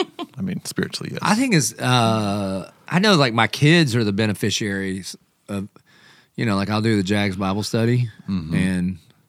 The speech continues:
Speaker 3: J P gets to do Bible study with Trevor Lawrence, not because of J P.
Speaker 1: Right.
Speaker 3: You know?
Speaker 1: <laughs> Right.
Speaker 3: It's just 'cause of who his dad is. And so,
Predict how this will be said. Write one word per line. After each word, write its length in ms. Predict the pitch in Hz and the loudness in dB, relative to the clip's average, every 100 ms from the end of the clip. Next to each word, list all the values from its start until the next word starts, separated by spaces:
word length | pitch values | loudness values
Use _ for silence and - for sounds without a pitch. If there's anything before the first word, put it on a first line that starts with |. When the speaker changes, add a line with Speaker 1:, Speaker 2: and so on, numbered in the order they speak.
| _ _ _ _ - | _ _ _ _ -8
Speaker 3:
J 240 | 92 104 107 | -2 0 4
P 280 | 139 117 98 | 4 4 4
gets 180 | 95 | 0
to 60 | 107 | 0
do 140 | 98 104 | 0 2
Bible 220 | 110 95 | 2 0
study 280 | - 92 90 | -2 -2 0
with 120 | 87 | -2
Trevor 240 | 95 95 | -2 0
Lawrence, 540 | 107 107 90 - - - _ - | 0 0 -2 -4 -10 -12 _ -6
not 300 | 80 85 98 | -2 -2 -2
because 240 | 104 95 | -2 -2
of 60 | 92 | 0
J 180 | 92 90 | -2 -2
P. 200 | - - | -6 -10
Speaker 1:
Right. 320 | 165 175 143 - _ - | -6 -4 -4 -8 _ -4
Speaker 3:
You 140 | 107 | 2
know? 240 | 107 120 131 - | 6 6 4 0
Speaker 1:
<laughs> 120 | - - | -18 -10
Right. 260 | 240 196 | -6 -4
Speaker 3:
It's 100 | 185 | -2
just 140 | 104 - | -4 -2
'cause 160 | 110 | -2
of 60 | 104 | 2
who 80 | 120 | 4
his 120 | 120 | 4
dad 260 | 151 151 104 | 4 4 2
is. 220 | 90 87 | -2 -4
And 220 | 95 87 | -4 -4
so, 360 | 127 107 98 | -2 -2 -2